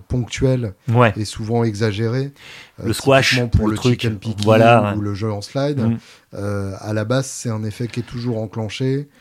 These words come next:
Speaker 1: et qui fait partie de ton, ta fondation de son.
Speaker 2: Exactement. En fait, euh, Ludo, euh, Ludovic Egras de, de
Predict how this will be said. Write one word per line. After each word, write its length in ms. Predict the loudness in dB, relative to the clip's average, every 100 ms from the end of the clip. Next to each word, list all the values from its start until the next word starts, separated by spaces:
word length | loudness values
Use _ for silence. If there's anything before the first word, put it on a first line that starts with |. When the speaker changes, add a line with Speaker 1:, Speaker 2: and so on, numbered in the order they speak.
| _ _ -10
Speaker 1:
et 240 | -4 -4
qui 320 | -4 -12 -14 -8
fait 180 | -4
partie 340 | -2 -4 -8 -16
de 60 |
ton, 480 | -12 -8 -6 -6 -8
ta 160 | -8 -8
fondation 480 | -6 -6 -6 -6 -10
de 60 |
son. 200 | -10 -14 -16 0
Speaker 2:
Exactement. 640 | 2 4 2 4 4 4 2
En 60 |
fait, 340 | 0 0 -2 -2
euh, 1080 | 0 2 2 0 0 0 0 0 0 -2 -4 -2
Ludo, 680 | 2 4 6 6 8 6 2
euh, 380 | 2 0 0 0
Ludovic 340 | 2 0 0
Egras 300 | 0 4 4 4
de, 160 | 2
de 60 | 2